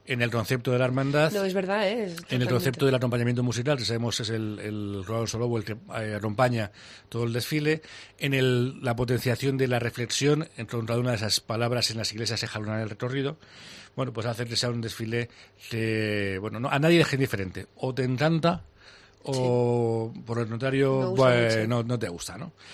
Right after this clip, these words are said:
Speaker 2: Mm.
Speaker 1: En el año noventa y nueve, la, eh, la hermandad adquiere una Virgen de los Dolores, eh, también del siglo dieciocho,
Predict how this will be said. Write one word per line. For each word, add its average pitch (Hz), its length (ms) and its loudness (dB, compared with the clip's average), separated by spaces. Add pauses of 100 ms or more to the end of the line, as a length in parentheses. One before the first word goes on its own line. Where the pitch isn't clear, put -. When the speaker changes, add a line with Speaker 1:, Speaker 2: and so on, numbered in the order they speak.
Speaker 2:
Mm. 190 60 -10 (380)
Speaker 1:
En 151 140 2
el - 20 2
año 160 140 4
noventa 160 320 6
y 151 60 4
nueve, 170 480 6
la, 131 260 0
eh, 120 340 2
la 120 60 0
hermandad 120 400 2
adquiere 139 460 2
una 131 200 -2
Virgen 135 280 0
de 127 80 0
los 117 160 0
Dolores, 135 580 0
eh, 107 480 -6
también 110 200 -4
del 123 80 -2
siglo 120 180 -4
dieciocho, 135 600 -4